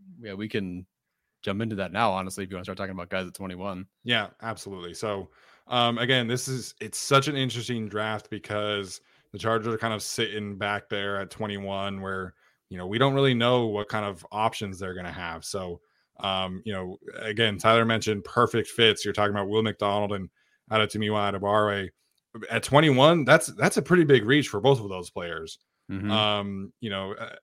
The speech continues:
Speaker 2: and we can kinda go down this list, but, it, you know, Tom Telesco has really made a point to emphasize athleticism in the first round over the last five, six years. I mean, you're talking about Derwin James, Joey Bosa, even Kenneth Murray, like,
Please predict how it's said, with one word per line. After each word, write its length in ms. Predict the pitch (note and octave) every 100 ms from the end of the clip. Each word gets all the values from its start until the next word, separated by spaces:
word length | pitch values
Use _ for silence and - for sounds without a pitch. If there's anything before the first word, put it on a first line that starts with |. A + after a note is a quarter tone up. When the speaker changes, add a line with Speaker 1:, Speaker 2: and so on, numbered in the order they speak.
| -
Speaker 2:
and 160 | A#2+ A2
we 80 |
can 100 | A2
kinda 220 | G#2+ A2 G2+
go 180 | G#2+
down 240 | G#2+ G#2 G2+
this 240 | G2+ -
list, 300 | A#2 A#2+ -
but, 200 | - F#2+ - _ _ _ _
it, 140 | A#2 A2
you 80 | G#2+
know, 120 | F#2+
Tom 320 | F2 B2 B2+
Telesco 440 | B2+ A#2+ A#2+ - G2+
has 280 | G#2+ F#2 E2+ E2+
really 420 | F#2+ A2+ B2 B2+
made 200 | B2 A#2+
a 60 | A#2
point 340 | - B2+ B2
to 280 | - G#2 G2 G2+
emphasize 760 | G#2+ A2 A2 B2+ B2 B2+ A2
athleticism 840 | A#2 A2 - C3+ C3 A#2 G2 G2+ G2 - _ _ _
in 120 | A2+ A#2
the 60 |
first 340 | A2+ A#2 A2 -
round 300 | B2 A#2+ G#2
over 160 | G2
the 60 | G2+
last 260 | G2 G2+
five, 260 | - G#2 G2+
six 280 | - G#2 -
years. 480 | C3+ A#2 G#2 F#2+ - _ _ _ _
I 80 | G2+
mean, 120 | G2+
you're 80 | G2+
talking 220 | G#2+ G#2
about 160 | G#2+ G#2+
Derwin 260 | A2+ A2
James, 400 | A2 C3 A#2+ G2
Joey 220 | E2 G2+ G2+
Bosa, 420 | A2+ A#2 A2+ G2
even 300 | F#2+ A2 A#2
Kenneth 260 | A#2+ A#2
Murray, 260 | C3 C#3 A2
like, 200 | F#2+ F2